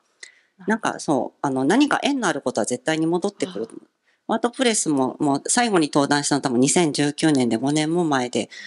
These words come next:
Speaker 1: そっからね、いろいろコロナがあったり、自分もやってることがいっぱい変わって、なんか遠のいちゃってたので、あ、なんかすごい仲間がいっぱいいるけど、ちょっと戻りにくいなと思ってたところにこうやってまたね、なんか話してみいひんって声をかけてもらって、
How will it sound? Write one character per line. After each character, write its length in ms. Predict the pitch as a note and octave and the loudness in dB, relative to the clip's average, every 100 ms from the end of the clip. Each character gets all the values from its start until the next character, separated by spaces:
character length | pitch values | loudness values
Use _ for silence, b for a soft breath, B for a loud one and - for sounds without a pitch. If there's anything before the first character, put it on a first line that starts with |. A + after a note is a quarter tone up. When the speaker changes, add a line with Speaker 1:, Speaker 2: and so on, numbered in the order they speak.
| B | B
Speaker 1:
そ 120 | - | -6
っ 60 | F3+ | -2
か 120 | F#3+ | -2
ら 100 | F#3 | 0
ね、 180 | G#3+ F3 | 0 0
い 60 | D#3 | 0
ろ 100 | D#3 | 0
い 40 | |
ろ 80 | D#3+ | 0
コ 160 | - F#3+ | 0 0
ロ 100 | D#3+ | 0
ナ 140 | C#3 | 0
が 100 | B2+ | -2
あ 40 | |
っ 60 | C3 | -4
た 120 | C3+ | -4
り、 80 | B2+ | -4
自 160 | - D3 | -6 -2
分 120 | D#3+ | 0
も 40 | D#3+ | 0
や 100 | F3+ | 0
っ 40 | |
て 100 | F#3 | -2
る 80 | E3+ | -4
こ 140 | F3+ | -8
と 100 | - | -8
が 80 | A#2 | -8
い 40 | |
っ 60 | B2 | -6
ぱ 120 | - C3 | -4 -2
い 60 | E3 | 0
変 100 | D3+ | 0
わ 120 | C3+ | -2
っ 60 | |
て、 220 | - B2 B B B B | -2 -4 B B B B
な 80 | G3 | -2
ん 40 | F#3 | -2
か 120 | D3+ | -2
遠 180 | F#3+ F#3+ | -2 2
の 140 | G3+ | 2
い 60 | F#3 | 0
ち 80 | C3+ | -4
ゃ 20 | |
っ 60 | |
て 100 | - | -6
た 140 | C3 B2 | -6 -6
の 120 | A#2+ | -4
で、 220 | B2 A#2 b b | -4 -6 b b
あ、 120 | E3 | 0
な 100 | F#3 | 0
ん 60 | F#3 | 0
か 100 | D3+ | -4
す 120 | D3+ | -2
ご 120 | E3+ | 0
い 100 | C#3+ | 0
仲 220 | D3+ F3 | 0 0
間 140 | F#3+ F3+ | 0 -2
が 100 | B2+ | -4
い 40 | |
っ 40 | C3 | -4
ぱ 140 | D3 | -6
い 60 | C#3+ | -4
い 0 | |
る 80 | D3+ | -4
け 100 | C#3 | -4
ど、 100 | C#3 | -4
ち 100 | - | -4
ょ 20 | |
っ 20 | |
と 80 | D#3+ | -2
戻 240 | F3+ F#3+ | 0 0
り 140 | F#3+ F#3+ | 2 0
に 100 | F#3+ | 0
く 140 | D3+ | 0
い 40 | |
な 120 | C3 B2+ | 0 -2
と 100 | C#3 | -4
思 140 | C#3+ | -4
っ 20 | |
て 80 | - | -4
た 140 | D3+ | -4
と 100 | D3 | -4
こ 120 | D#3+ C3 | -2 -2
ろ 80 | |
に 100 | A#2+ | -2
こ 100 | - | -2
う 20 | B2+ | -6
や 20 | |
っ 40 | |
て 60 | C3 | -4
ま 100 | C#3 | -4
た 140 | A2+ | -4
ね、 100 | G#2+ | -2
な 120 | C#3+ | -2
ん 20 | C#3 | -2
か 80 | |
話 300 | C3 D#3+ D3+ | -2 -2 -2
し 20 | - | -2
て 100 | D#3 | 0
み 160 | E3 | 2
い 20 | |
ひ 140 | D3+ B2 | 2 -2
ん 60 | |
っ 20 | A#2+ | -4
て 100 | - | -6
声 220 | D#3 C#3 | -2 -2
を 60 | |
か 100 | - | -2
け 140 | - B2 | -8 -8
て 80 | A#2+ | -6
も 140 | A#2+ | -6
ら 40 | |
っ 20 | A#2 | -8
て、 160 | - | -14